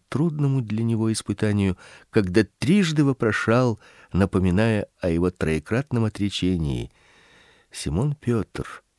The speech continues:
любишь ли ты меня?» Может быть, кто-то не согласится со мной, но наша любовь к Богу не бескорыстна, основана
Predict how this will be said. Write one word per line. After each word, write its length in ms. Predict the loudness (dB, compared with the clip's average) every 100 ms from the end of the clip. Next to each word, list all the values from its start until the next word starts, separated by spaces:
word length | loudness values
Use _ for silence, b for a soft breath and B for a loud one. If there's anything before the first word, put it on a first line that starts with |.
| _
любишь 580 | -6 -4 -4 -6 -12 -12
ли 120 | -12 -12
ты 140 | -10
меня?» 340 | -8 -8 -10 -12 -18 _ _ _ _ _ _ _ _ _ b b b b b b
Может 280 | 0 2 2
быть, 220 | -2 -4
кто-то 340 | -2 0 2 2
не 80 |
согласится 560 | 0 0 -2 -4 -6 -6
со 140 | -6
мной, 320 | -8 -8 -10 -14 b b b b b b b
но 100 | 2
наша 260 | 2 2 0
любовь 360 | 0 0 0
к 60 | -2
Богу 560 | -4 0 0 0 -2 -4 _
не 220 | -4 -2
бескорыстна, 800 | -2 -6 -4 -6 -6 -10 -14 -16 -20 _ _ B B B B
основана 600 | -2 0 2 2 2 0